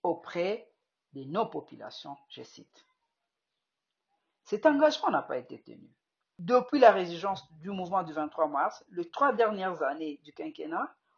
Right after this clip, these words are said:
ont plutôt été caractérisées par la remobilisation des groupes armés. Certains combattent désormais aux côtés des forces armées de la République démocratique du Congo, F R D C,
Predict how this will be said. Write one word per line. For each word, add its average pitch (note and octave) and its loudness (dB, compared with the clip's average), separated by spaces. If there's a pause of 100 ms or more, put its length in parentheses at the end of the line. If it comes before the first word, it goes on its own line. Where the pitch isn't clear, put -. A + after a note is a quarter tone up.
(140)
ont C#4+ 6
plutôt G#3+ 0
été E3 -2
caractérisées D3+ -4
par F#3+ 4
la D#3 2
remobilisation E3 -2
des C#3+ -12
groupes C3 -20
armés. - -12 (1040)
Certains D4+ 2
combattent E3+ 4
désormais C#3+ -8
aux D#3 -4
côtés E3 -10
des C#3+ -12
forces B3 0
armées C#3+ -6
de D3 -14
la C3 -8
République C#3 -16
démocratique - -16
du C3+ -20
Congo, D3 -18 (140)
F E3+ -10
R C#3+ -2
D B2+ -18
C, F3 -16